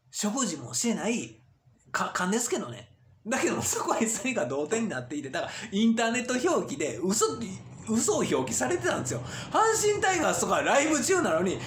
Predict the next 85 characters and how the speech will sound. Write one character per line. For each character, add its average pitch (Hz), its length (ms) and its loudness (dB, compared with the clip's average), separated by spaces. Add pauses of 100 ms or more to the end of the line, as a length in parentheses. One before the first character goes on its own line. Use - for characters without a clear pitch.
(440)
ロ 392 180 4
ッ - 60 -6
テ 247 100 2
に 220 120 4
関 214 180 4
し - 20 2
て 165 100 2
は 160 60 0
二 262 220 4
対 285 240 4
ゼ 196 140 4
ロ 175 80 4
で、 147 100 2 (440)
多 349 100 2
分 359 220 4
そ 269 260 0
の 220 200 -10
十 226 200 2
六 302 160 2
時 165 80 -4
三 160 160 0
十 185 60 0
分 185 100 -4
だ 156 100 0
っ - 40 -4
た 139 60 -6
ら 131 40 -6
二 190 220 2
対 349 180 2
一 226 160 2
で - 80 2
し - 100 -2
ょ？ - 300 -8 (920)
か、 320 160 2
二、 208 400 0
も 202 100 -2
し 254 80 -2
か 214 80 -4
し 156 40 -4
た 147 40 -6
ら 127 60 -6
最 226 160 -2
悪 233 80 -6 (340)
二 175 180 -4
対 277 160 -6 (340)
二 135 420 -12
で 156 100 -6
す 180 160 -8
か - 80 -10
ね。 - 60 -10 (840)
わ-、 - 140 -4
わ 254 100 -2
か 349 120 0
ん - 20 0
な 240 80 -4
い、 - 20 -4
わ 220 80 -2
か 359 120 -4
ん - 20 -6
な - 60 -4
い - 40 -4
で - 40 -6
す - 80 -8
よ。 127 100 -10
そ 165 120 -6
の 160 200 -10
試 - 220 -2
合 285 80 -4
経 311 180 -6
過 131 140 -10
見 147 140 -12
て 214 100 -6
み 214 80 -6
な 220 100 -2
か 139 120 -4
っ 123 80 -10
た 117 100 -6
ら、 147 240 -4 (180)
ロ 285 280 4
ー - 20 0
ス - 260 2
コ 302 60 6
ア 285 80 6
で 202 160 2
も 185 260 2